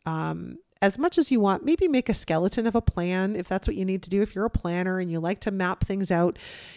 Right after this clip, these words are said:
you can plan out certain steps of that. But here's the thing. I'm going to challenge you and or encourage you to start taking steps toward that thing without having to have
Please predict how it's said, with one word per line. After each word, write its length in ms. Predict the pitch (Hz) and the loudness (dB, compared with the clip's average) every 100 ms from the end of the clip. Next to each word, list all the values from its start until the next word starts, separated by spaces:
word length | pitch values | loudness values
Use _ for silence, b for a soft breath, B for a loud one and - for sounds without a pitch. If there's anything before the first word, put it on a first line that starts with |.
| B | B
you 120 | 277 | 6
can 160 | - 427 | 6 6
plan 340 | - 285 285 - | 6 6 2 6
out 220 | 220 - | 4 4
certain 300 | - 190 175 | 2 0 0
steps 300 | 180 175 - | -2 -2 0
of 120 | 160 156 | 0 0
that. 220 | 156 - | -4 -2
But 140 | - - | -2 0
here's 240 | - 269 262 | 2 2 2
the 80 | 285 | 0
thing. 340 | 151 - 151 _ _ _ _ _ _ _ _ _ - | -2 -4 -10 _ _ _ _ _ _ _ _ _ -2
I'm 100 | 214 | 2
going 340 | 214 220 277 302 | 6 6 6 2
to 120 | 277 | 0
challenge 460 | - 247 262 180 147 | 0 0 2 0 0
you 320 | 151 156 - - | -2 -4 -8 -6
and 220 | 190 170 175 | 0 0 2
or 260 | 170 160 | 0 0
encourage 640 | - 196 202 190 196 160 147 | 0 -2 0 0 0 0 -4
you 240 | 143 214 - B B B B - | -6 -6 -12 B B B B -2
to 400 | - 226 214 359 | 6 8 8 4
start 380 | 381 - 214 - | 0 4 4 4
taking 320 | - 294 294 | 2 0 2
steps 380 | 277 - 170 - | 0 0 0 0
toward 400 | - 170 170 165 | 0 2 2 0
that 180 | 160 - | -2 -4
thing 360 | - 160 156 - | -2 -2 -2 -2
without 500 | 175 170 - 175 - | 0 0 2 0 0
having 380 | - 175 175 185 | -4 -2 0 0
to 80 | 175 | 0
have 240 | - 156 | -4 -6